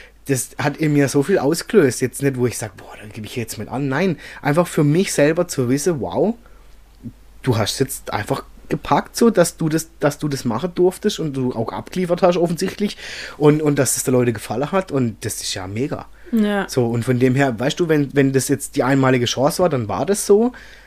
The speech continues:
Speaker 1: Wenn's weitergehen würde, mega. Ich hab einfach gemerkt, ich bin ultra dankbar. Und jetzt schauen wir mal, was kommt. Ja, also vielleicht
Speaker 2: Ja.
Speaker 1: mal schauen.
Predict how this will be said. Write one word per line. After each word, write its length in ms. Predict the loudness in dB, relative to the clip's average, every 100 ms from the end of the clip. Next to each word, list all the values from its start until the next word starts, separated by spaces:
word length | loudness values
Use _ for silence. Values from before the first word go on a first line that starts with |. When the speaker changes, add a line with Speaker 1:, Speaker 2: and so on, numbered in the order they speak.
| -20 -14
Speaker 1:
Wenn's 480 | 0 2 2 -4
weitergehen 640 | -2 0 2 2 2 2 2
würde, 320 | 2 4 2
mega. 720 | 2 0 0 0 0 0 -2 -6 _ -20 -20 -20 -6
Ich 160 | -4 -2 0
hab 180 | 0
einfach 320 | 2 0 -2 0
gemerkt, 220 | 0 0
ich 100 | -4
bin 120 | 0
ultra 280 | 0 0 -4
dankbar. 640 | -2 -2 -4 -8 -8 -8 -16 -20 -20 -6
Und 100 | -2
jetzt 140 | -2
schauen 160 | -2 0
wir 60 | 0
mal, 120 | 2
was 160 | -2
kommt. 380 | 2 0 0 -10 -6
Ja, 220 | -2 -2
also 200 | -4 -6
vielleicht 360 | 0 2 2 0
Speaker 2:
Ja. 60 | -6 -10 -14 -18 -16 -6
Speaker 1:
mal 160 | -6
schauen. 300 | -2 -2 -2